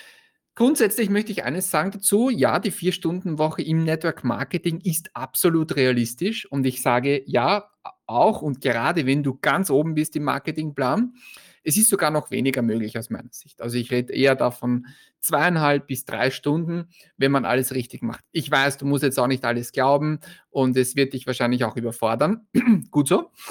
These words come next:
<laughs> weil dann fordert es dich auch. Zuerst einmal ist es so, wenn wir mit der Vier-Stunden-Woche arbeiten wollen,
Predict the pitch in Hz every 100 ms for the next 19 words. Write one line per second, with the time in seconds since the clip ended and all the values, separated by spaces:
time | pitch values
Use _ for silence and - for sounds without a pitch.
0 | - 165 165 - 196 247 254 247 196 -
1 | 143 147 147 143 143 143 139 127 113 107
2 | 131 - 117 - - _ _ _ _ _
3 | - - 185 202 196 175 147 220 226 -
4 | - - 165 165 - 143 185 208 - 151
5 | 139 147 165 165 165 160 139 156 151 160
6 | 156 147 139 131 - 117 117 143 151 135
7 | 120 135 175 220